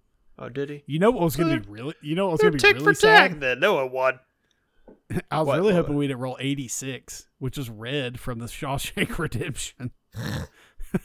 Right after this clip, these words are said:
Speaker 1: Morgan Freeman.
Speaker 2: Morgan Freeman.
Speaker 1: Morgan
Speaker 2: All right, I'm
Speaker 1: Freeman.
Speaker 2: done. I'm done looking at the list. <laughs> That was
Speaker 1: Guys,
Speaker 2: awesome.
Speaker 1: thanks for
Speaker 2: <laughs>
Speaker 1: hanging out with us and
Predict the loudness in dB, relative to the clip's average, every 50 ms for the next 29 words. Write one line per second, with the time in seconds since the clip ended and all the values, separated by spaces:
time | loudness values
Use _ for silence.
0 | _ _ _ _ _ _ _ _ _ _ _ _ _ _ _ _ _ _ -10 -10
1 | -10 _ _ _ -16 -10 -8 -4 -4 -4 -4 -4 -6 -8 -12 -12 -16 -20 -20 -20
2 | -20 -20 _ _ -20 _ _ _ _ -20 -20 _ -8 -2 2 4 4 4 2 0
3 | -2 -4 -4 -4 -4 -4 -8 -10 _ _ _ _ -6 0 2 2 2 4 2 2
4 | 2 2 0 -4 -6 -8 -8 -4 -2 -2 0 0 -2 -4 -6 -10 -12 -14 -16 -16
5 | -16 -16 -16 -18 -18 -20 -20 -20 -20 -20 -18 -8 -4 -2 2 4 6 8 10 10
6 | 10 10 8 6 4 4 4 4 4 6 6 4 6 8 8 8 8 8 6 6
7 | 6 6 6 4 4 4 2 2 0 -2 -4 -6 -6 -8 -14